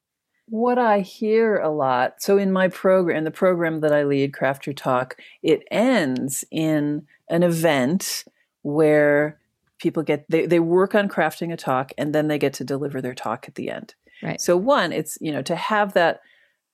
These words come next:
Speaker 1: that date on the calendar to get on stage, they get their talk written. They get it done because there's a date on the calendar, you know?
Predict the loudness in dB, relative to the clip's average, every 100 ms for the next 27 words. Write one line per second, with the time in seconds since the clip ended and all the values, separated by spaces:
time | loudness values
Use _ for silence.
0 | _ -2 0 0 -2 0 4 4 2 -2
1 | -2 -2 0 0 -2 -2 -2 -2 -8 -2
2 | 2 4 2 0 -16 _ -10 0 2 2
3 | 0 -2 0 -2 -2 -4 -6 -14 _ _
4 | 0 2 2 2 2 0 -2 -2 -4 -2
5 | -4 -4 0 0 0 -2 -4 -4 -4 -4
6 | -6 -4 -2 0 0